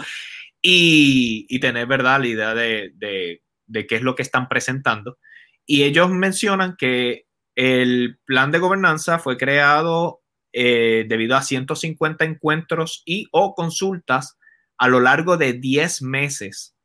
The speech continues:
con alrededor de mil doscientas personas por medio de lo, lo que ellos han construido, que es la red de redes, que son, pues, diversos expertos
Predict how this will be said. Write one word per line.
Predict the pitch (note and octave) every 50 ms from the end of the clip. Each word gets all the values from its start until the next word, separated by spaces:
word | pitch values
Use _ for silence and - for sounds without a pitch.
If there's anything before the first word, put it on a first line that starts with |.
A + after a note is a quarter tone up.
| _ _
con | - B2 A#2+ A#2+
alrededor | A#2+ A#2+ B2 A#2 A#2 A#2 B2 B2+
de | C#3+ D3+
mil | D3 C#3 C3 C3 C3+ C3+
doscientas | D3 D3 D#3 - E3 D#3 D#3 - E3 -
personas | - E3 D3 - - D3 C#3 C#3 D3 E3 E3 - _ -
por | D3 C#3 C#3
medio | C#3 D3 F3 G#3 A3 G#3+ G3+ F#3+
de | F3 D3+ C3+
lo, | B2+ A#2+ A#2 - _ -
lo | B2 A#2+ A#2 A2+
que | A2 - A#2
ellos | A2+ A#2 C#3 D3 D3+ D#3 C#3+
han | D#3+ D3+ D#3 D3+ D#3 D#3 D3+ D3+ D3 C#3 C3+ C3 A#2+ A2+ A2 G2+ F#2+ _ - - _
construido, | - C#3+ C#3+ C#3+ C#3+ D3+ D#3+ F3 F#3+ F3+ D#3
que | - B2+
es | C3 C#3 D3
la | D#3+ D3 B2+
red | B2 B2 B2+ C3 D3
de | D#3+ D#3 C#3+
redes, | B2+ A#2+ A#2 A2+ G#2+ F2+ F2 - - - _ - - - - _ _ _ _
que | - A2+
son, | A2 - B2+ C3+ D#3 E3+ D#3+
pues, | D#3+ C3+ B2+ A#2 A2+ - - - - - _ _ _ _
diversos | - A#2 B2 B2 B2 B2 B2 B2 B2+ - - F3 E3+
expertos | F#3+ - - - - - G3 G3+ F#3+ F#3+ - - C#3+ D3 D#3 - - -